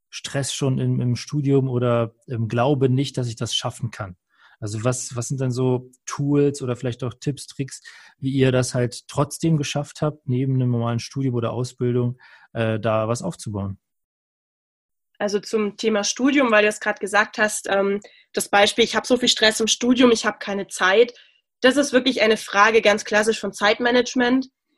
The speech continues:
Speaker 2: Da muss man dann einfach umstrukturieren und vielleicht überlegen, „Okay, wie viel Zeit möchte ich aufwenden für dieses Studium oder wie viel Zeit brauche ich für mein eigenes Business nebenher?“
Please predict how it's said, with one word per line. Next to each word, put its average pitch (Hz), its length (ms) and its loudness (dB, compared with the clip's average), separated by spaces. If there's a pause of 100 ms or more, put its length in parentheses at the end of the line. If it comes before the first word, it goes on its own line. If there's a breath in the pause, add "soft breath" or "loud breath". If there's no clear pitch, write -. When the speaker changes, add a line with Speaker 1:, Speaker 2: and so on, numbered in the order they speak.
(120)
Speaker 2:
Da 214 100 2
muss 233 160 4
man 247 120 6
dann 214 140 6
einfach 208 600 2 (180)
umstrukturieren 262 880 6
und 254 60 6
vielleicht 226 240 0
überlegen, 214 460 6
„Okay, 220 280 0
wie 247 140 4
viel 247 200 -4
Zeit 214 520 2 (480)
möchte 247 400 2
ich 226 200 -2
aufwenden 294 920 2
für - 140 -4
dieses 247 260 2
Studium 277 560 2
oder 214 220 2
wie 247 120 2
viel - 160 -8
Zeit 226 420 0
brauche 226 420 4
ich 233 200 -2
für 214 460 6 (100)
mein 202 400 2
eigenes 254 460 2
Business 254 380 2
nebenher?“ 233 560 4